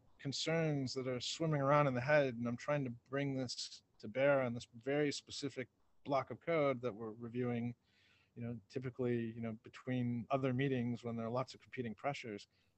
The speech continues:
I now have this tool that's gonna surface the most important things to spend my time on. And I think that's, we're gonna see that trend continue, where the developers are gonna get, it doesn't have to be fancy A I, uh, but that is coming.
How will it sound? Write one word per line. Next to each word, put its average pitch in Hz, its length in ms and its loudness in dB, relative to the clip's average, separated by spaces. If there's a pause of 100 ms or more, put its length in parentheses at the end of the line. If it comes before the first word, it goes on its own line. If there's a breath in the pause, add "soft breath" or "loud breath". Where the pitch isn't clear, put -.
I - 20 -2
now 165 140 6
have 160 160 6
this 151 160 -2
tool 147 440 -2
that's 123 180 -6
gonna 123 180 -6
surface 135 720 -2 (400)
the 120 60 -2
most 127 260 0
important 131 640 0
things 120 360 -2
to 107 100 -12
spend 117 300 -4
my 107 140 -2 (100)
time 101 240 -6
on. - 160 -18 (600)
And 160 80 0
I 165 40 2
think 196 180 -2
that's, 190 240 2
we're 175 140 0
gonna 165 100 0
see 156 200 0
that 143 220 6
trend 127 280 -2
continue, 107 440 -8
where 101 280 -6 (140)
the 104 60 -16
developers 123 640 -2
are 113 80 -4
gonna 107 180 -4
get, 101 220 -6 (640)
it 104 100 -20 (280)
doesn't 135 180 2
have 143 160 4
to - 60 -8
be 123 100 0
fancy 123 460 -2
A 117 180 0
I, 117 360 0 (160)
uh, 104 120 -10 (140)
but 107 100 -8 (440)
that 120 180 0
is 110 100 -6
coming. 135 460 0